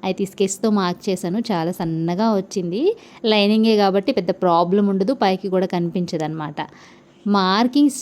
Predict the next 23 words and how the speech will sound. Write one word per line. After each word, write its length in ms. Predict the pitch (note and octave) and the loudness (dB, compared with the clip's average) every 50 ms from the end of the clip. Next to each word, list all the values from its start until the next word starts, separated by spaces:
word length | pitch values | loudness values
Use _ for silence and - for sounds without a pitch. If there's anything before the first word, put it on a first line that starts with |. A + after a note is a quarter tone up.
| - | 2
చేసేటప్పుడేమో 720 | A3 G#3 G#3+ G#3+ B3+ A#3 A#3 G3+ G3 G3+ F#3 F3+ F3+ F3+ E3+ | 2 4 4 2 0 0 0 -2 0 0 0 0 0 0 -2
కానీ, 340 | E3 E3+ D#3+ D#3 F3 G3 C#4 F#4+ A4+ G#4+ - - - - | -2 -4 -4 -4 -2 -2 -2 -2 -4 -8 -14 -12 -8 -4
మార్కింగ్స్ 640 | G3+ G3 F#3+ F#3+ G3+ G#3+ G#3+ - A#3+ A#3+ A#3+ A#3+ - - - | -2 -2 0 0 0 -2 0 0 2 2 2 0 -4 -4 0
చేసిన 280 | A3+ G#3 G3+ G3+ A3 A3 | 0 0 0 0 0 -2
తర్వాత 500 | G#3 G#3+ F3+ F3 F3 F3+ F#3+ G3+ G#3 - A3 | 0 0 0 0 0 0 0 0 0 0 -2
నాకు 260 | F#3+ F3+ E3 E3 - | -2 -2 -2 -4 -4
ఈ 80 | F3 D#3+ | -4 -4
బ్లౌజు 500 | D3+ D3+ D#3 D3+ D#3 E3 E3+ E3 F3 E3+ A3+ E4 G#4 - - - - - - - - - | -4 -2 -2 0 0 -2 -2 -2 -2 -2 -2 -2 -2 -6 -10 -20 -20 -20 -20 -20 -8 -4
ఎంత 400 | - G3 G3 G3 G#3+ A3+ A3+ A3+ C#4+ C4+ A3 G3+ | 0 0 2 4 4 2 4 4 2 2 4 2
గజిబిజిగా 600 | F#3+ F3+ F3 G#3 G3 G#3+ G#3+ F#3 G#3+ G#3+ A3 A#3 A3+ G#3+ | 2 2 2 2 4 4 4 4 4 4 4 4 4 2
అనిపించిందంటే 840 | G3 F#3+ F#3 G#3 G3 G3 F#3 - G3+ F#3 F3+ F3 D#3+ D#3 D#3 - - G#3+ - | 2 2 2 0 0 0 0 -2 -2 -2 -2 -2 -4 -4 -4 -2 -4 -2 -2
చెప్పలేను. 480 | G#3+ E3 D3 - F#3 F#3+ F3+ E3+ D#3+ E3+ A#3 E4 F#4+ - - - - - - - _ - | -4 -6 -4 -4 -2 -2 -2 -2 -4 -4 -4 -6 -6 -10 -16 -20 -20 -20 -20 -12 _ 0
ఈ 80 | A#3 A#3+ F#3+ E3 | 2 2 2 4
గజిబిజి 500 | G3+ F#3+ F#3 F#3+ G3 G#3+ B3+ B3 A3+ C4 B3+ A#3+ G#3 | 4 4 4 4 4 4 4 4 4 4 4 4 4
ఏంటో, 340 | G3 G3 G3+ G3+ G3 G3+ G3 G3 - - - | 4 2 2 2 4 4 2 2 0 -2 0
ఏది 240 | F3 F#3 F3+ G3 A3 | 2 4 4 4 4
కట్ 260 | A3+ G#3+ G3 F#3 - - | 2 0 -2 -2 -2 -4
చేయాలో 320 | - F#3+ F3+ F3 F3 F3 F3 F3 F3 | -2 0 0 2 2 2 0 0 -2
నాకే 360 | E3+ E3 E3 E3+ - G#3 G3 | -4 -4 -4 -4 -4 -2 -2
అర్థం 360 | F3+ D#3+ D3+ D#3 D3 F#3+ G3 F#3+ | -2 -2 -4 -4 -4 -2 -2 0
కాల. 220 | F#3 E3+ D#3 D3+ D3+ - - - - | 0 -2 -2 -4 -6 -8 -10 -8 -6
అలా 160 | E3 E3 E3 D#3+ | -2 -2 -2 0
చేశానన్నమాట. 640 | E3 D#3+ D#3 - F#3+ F#3 F3+ E3 D#3+ D#3 D3+ D#3+ D#3 | 0 -2 -2 -4 -4 -6 -6 -6 -8 -8 -10 -12 -12